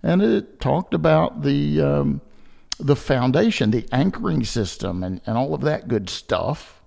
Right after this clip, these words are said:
which is what the engineer's supposed to do. Uh,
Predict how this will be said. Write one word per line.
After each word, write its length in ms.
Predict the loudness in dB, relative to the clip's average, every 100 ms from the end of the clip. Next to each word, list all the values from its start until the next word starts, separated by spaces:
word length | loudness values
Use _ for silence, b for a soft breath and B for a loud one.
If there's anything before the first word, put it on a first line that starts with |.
| -6
which 180 | -2 -2
is 100 | -2
what 140 | -2
the 140 | -2
engineer's 420 | -2 -2 -2 -4 -6
supposed 460 | -4 -4 -4 -8
to 40 | -10
do. 200 | -10 -14 _ _ _ _ _ b b b b b b -6
Uh, 360 | -2 0 -2